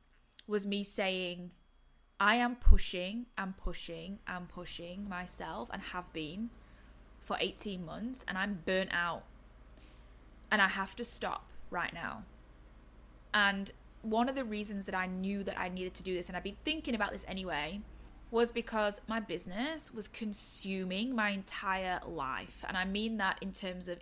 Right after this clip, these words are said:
in my mind, it's all I thought about. It's all I fucking thought about. Even when I was journaling, and I've always journaled, I've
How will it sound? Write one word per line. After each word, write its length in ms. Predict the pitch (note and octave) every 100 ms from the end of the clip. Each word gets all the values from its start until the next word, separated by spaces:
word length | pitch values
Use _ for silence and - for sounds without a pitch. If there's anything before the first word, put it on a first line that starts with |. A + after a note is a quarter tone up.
| -
in 180 | G#3 F#3+
my 160 | F3+ F3
mind, 580 | E3 D#3+ E3+ A#3+ D4+ -
it's 160 | G#3+ - -
all 260 | F#3+ F#3+
I 120 | F#3+ G#3
thought 360 | - F3 -
about. 300 | F3+ - - - _ - - - - -
It's 100 | - -
all 220 | G#3+ A3
I 100 | A3
fucking 460 | A3 G#3+ G#3 G#3 G#3
thought 300 | F#3+ F#3+ F#3+
about. 380 | - - - - - - - -
Even 520 | A#3+ C4 C#4 C#4+ C#4 C4+
when 220 | A3 G#3+
I 300 | G#3 G3+ G3+
was 180 | G3 F#3+
journaling, 800 | - G3+ G3 F#3+ F#3+ F3+ F3+ G3+
and 80 | F#3+
I've 140 | F#3+ -
always 440 | G#3+ A3+ B3+ B3+ G#3+
journaled, 460 | G3 F3+ F3+ F3
I've 120 | F3+